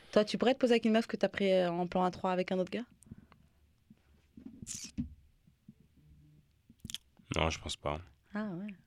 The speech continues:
Speaker 2: Après, j'ai, j'ai, j'ai envie d'être honnête et, et me dire que, tu vois, c'est, c'est très,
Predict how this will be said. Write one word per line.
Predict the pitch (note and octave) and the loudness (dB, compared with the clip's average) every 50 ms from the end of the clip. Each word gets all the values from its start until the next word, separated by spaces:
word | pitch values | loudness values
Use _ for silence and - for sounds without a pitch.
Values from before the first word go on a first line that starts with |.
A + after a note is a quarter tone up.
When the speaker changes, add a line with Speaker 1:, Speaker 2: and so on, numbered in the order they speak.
| _ - _ - - - - _ _ - - - - - - | _ -20 _ -20 -20 -20 -20 _ _ -20 -20 -20 -10 -4 0
Speaker 2:
Après, | - D2 - A#2+ A2+ | 0 2 4 4 2
j'ai, | G#2 G#2+ - | 2 0 0
j'ai, | G#2 F2 F#2 G2 G2 | -2 0 0 0 2
j'ai | E2 E2+ | 2 2
envie | E2 E2+ E2+ G2 G2 | 2 2 2 2 2
d'être | G2 F#2+ F2 - - | 2 2 2 0 0
honnête | F#2 F#2 G2+ G#2+ - - | 0 2 2 0 0 -2
et, | F2+ E2 D#2 D#2+ D#2+ D#2+ - | -2 0 2 2 0 0 -2
et | D#2+ | -4
me | D#2+ D#2+ | -4 -4
dire | D#2 D#2 F#2 G2 - - | -2 0 0 0 0 -2
que, | - - D#2+ D#2 D2+ - - - - - - - _ - | -4 -2 0 0 -2 -4 -6 -14 -20 -20 -20 -20 _ -8
tu | - - | -4 -2
vois, | F2+ F2+ | -2 -2
c'est, | - - D2 | -2 -2 -4
c'est | - - D#2 | -4 -6 -6
très, | - - - F#2 | -6 -2 -2 0